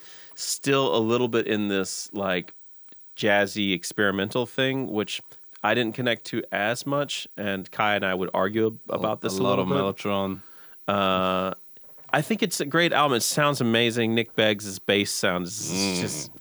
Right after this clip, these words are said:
Speaker 1: amazing.
Speaker 2: Mm.
Speaker 1: Um, so it, y-,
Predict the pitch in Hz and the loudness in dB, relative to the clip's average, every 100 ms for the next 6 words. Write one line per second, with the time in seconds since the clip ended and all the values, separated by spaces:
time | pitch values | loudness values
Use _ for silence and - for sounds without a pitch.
0 | - 101 95 98 98 95 92 78 87 85 | -6 -2 2 2 2 0 -2 -2 -4 -2
1 | 85 85 - - - - - - 107 101 | -4 -6 -10 -18 -20 -20 -10 2 4 6
2 | 98 - 95 - - 117 | 4 2 -4 -6 -8 -8